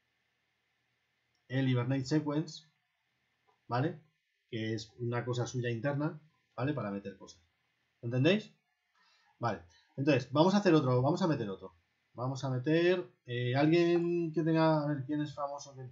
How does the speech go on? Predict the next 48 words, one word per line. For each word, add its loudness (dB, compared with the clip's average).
o -16
sea, 0
a -2
ver, 0
que -6
da 0
lo 0
mismo, 6
¿no? 4
Pero 0
es, 0
pues, -10
es -20
decir, -8
que -10
aquí -6
sepamos 2
que -6
efectivamente 0
los -8
hijos -6
son -2
estos, -2
¿vale? -4
Pues, -6
bueno, 8
vamos 6
a 6
poner 8
ahora 10
a, 4
a 2
este, 4
al 4
Felipe, 6
le 8
vamos 4
a 2
poner 6
de 4
pal, -6
¿vale? 0
Vamos -6
a -4
poner -2
a 0
Felipe -6
sexto. -2